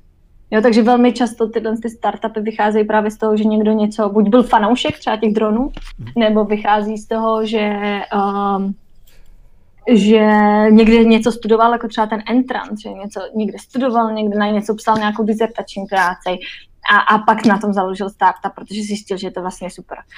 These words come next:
Speaker 1: Dalším příkladem je tohle, co my máme takovýho, ten se taky představí příští týden na Czech Space Weeku, jmenuje se Martin Kubíček a to je takový ten fakt jako echtoidní geek. A,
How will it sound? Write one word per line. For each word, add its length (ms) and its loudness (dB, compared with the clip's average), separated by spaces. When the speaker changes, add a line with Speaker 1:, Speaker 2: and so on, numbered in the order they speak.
Speaker 1:
Dalším 240 4
příkladem 420 4
je 80 2
tohle, 220 -2
co 120 -6
my 100 2
máme 220 -2
takovýho, 540 0
ten 140 2
se 140 -10
taky 200 -4
představí 440 -4
příští 360 -10
týden 240 -2
na 100 0
Czech 180 -8
Space 280 -4
Weeku, 300 -2
jmenuje 180 -2
se 120 -4
Martin 360 0
Kubíček 500 -4
a 40 -2
to 60 0
je 80 2
takový 260 -2
ten 220 -2
fakt 160 -12
jako 140 -2
echtoidní 460 6
geek. 220 2
A, 220 0